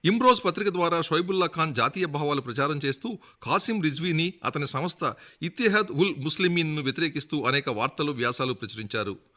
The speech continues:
రజాకార్లకు, నిజాం ప్రభుల ప్రభుత్వానికి ఇది గిట్టలేదు. అయినా షోయిబుల్లా తన వ్యాస పరంపరను కొనసాగించారు. భారతదేశానికి స్వాతంత్రం ప్రకటించినప్పటికీ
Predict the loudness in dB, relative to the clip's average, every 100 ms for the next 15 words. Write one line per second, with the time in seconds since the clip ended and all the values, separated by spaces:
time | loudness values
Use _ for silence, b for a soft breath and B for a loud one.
0 | b b b -4 0 2 2 2 0 -2
1 | -2 -2 -2 -2 -2 -2 -4 -2 -4 -4
2 | -6 -6 -6 -8 -8 -8 -4 -2 -2 -6
3 | -10 b b b -4 -2 -2 -2 -2 0
4 | 0 -2 -2 -4 -2 -2 -4 -6 -8 -6
5 | -8 -10 -10 -10 -8 -8 -8 -8 -8 -10
6 | _ _ _ B B -8 0 2 4 2
7 | 2 0 0 0 -2 -2 -4 -2 -2 -4
8 | -4 -4 -4 -4 -4 -6